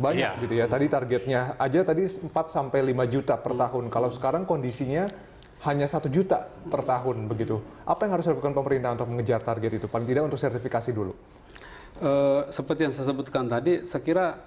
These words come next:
Speaker 2: eh, pertama kan memang kita ketahui bahwa juru ukurnya
Speaker 1: Terbatas.
Speaker 2: terbatas. Dan itu kan bisa, bisa, bisa dengan apa, eh, mela-, memberikan pelatihan kepada orang yang punya
Speaker 1: Oke.
Speaker 2: keilmuan, lalu itu kemudian bekerja di sana.
Speaker 1: Hmm.
Speaker 2: Jadi,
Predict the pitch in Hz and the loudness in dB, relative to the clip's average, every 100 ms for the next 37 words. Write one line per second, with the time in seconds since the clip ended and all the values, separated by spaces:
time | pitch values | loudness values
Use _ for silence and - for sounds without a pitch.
0 | - - - 131 123 123 120 120 123 131 | -20 -16 -2 2 4 4 2 0 0 2
1 | 156 170 170 - - - - - - - | 2 2 0 -2 -16 -20 -20 -20 -20 -6
2 | 185 151 147 143 139 127 165 151 123 131 | 2 2 2 0 -2 0 -2 0 2 2
3 | - - - 127 131 131 143 117 127 113 | 0 -12 -6 2 4 6 2 2 0 2
4 | 135 160 160 - - - - - - 139 | 2 2 0 -6 -16 -20 -20 -8 -2 0
5 | 123 113 107 - 110 107 117 110 - 131 | 2 0 0 -2 -2 -2 -2 -2 -2 0
6 | 151 185 175 170 120 101 101 113 120 110 | 0 0 0 0 -2 -2 -2 -2 -2 -2
7 | 110 107 113 113 110 107 113 - - 123 | -2 -2 0 2 2 0 -4 -6 -8 -4
8 | 147 151 - - - 139 117 110 110 117 | -4 -4 -12 -20 -12 0 2 4 4 2
9 | 120 110 113 113 110 113 107 117 113 113 | 2 2 2 0 0 0 0 -2 -2 -2
10 | 113 113 110 110 110 110 113 110 113 104 | 0 0 2 2 0 0 2 2 0 -2
11 | 104 120 131 104 107 113 123 - - - | 0 2 2 2 2 0 -2 -10 -20 -14
12 | - 123 120 120 113 113 107 107 110 104 | -6 0 0 2 2 2 2 -2 -6 -4
13 | 104 104 - - - 131 117 113 113 110 | -4 -4 -6 -12 -14 -10 -4 0 2 0
14 | 151 123 135 139 | -2 0 2 2